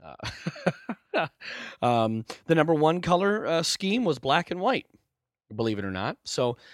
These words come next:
there were a lot of people that wanted to go with the, you know, formal, you know, kind of tuxedo-ish look, which is awesome.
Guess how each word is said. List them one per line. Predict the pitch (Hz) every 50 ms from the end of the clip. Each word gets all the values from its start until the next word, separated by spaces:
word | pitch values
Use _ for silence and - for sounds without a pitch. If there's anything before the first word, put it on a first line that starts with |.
| - - _ _ _
there | - 117 117
were | 113 117 117 113
a | 110
lot | 107 107 110 113 123
of | 131 127
people | - 147 139 143 135
that | 131 107
wanted | 113 120 123 120 127
to | 131 139
go | 131 131 120 120 120
with | 123 117 117 110 113 - _ _
the, | 131 120 117 113 113 113 110 113 113 _ _ _ _ _ _ _ _ _ _
you | - 113
know, | 107 117 120 _
formal, | _ - - - 143 135 131 131 131 127 127 127 127 _ _ _ _ _ _ -
you | 117
know, | 110 -
kind | - 131 131
of | 120 - -
tuxedo-ish | - 147 - - - - - 156 143 131 131 127 - - 120 127 - - - - _ _
look, | - 110 113 120 - - - - _ _ _ _ _ _ _ _ _ _ _ _ _
which | 98 110 110 - -
is | 117 101
awesome. | 107 98 98 107 - - 139 143 143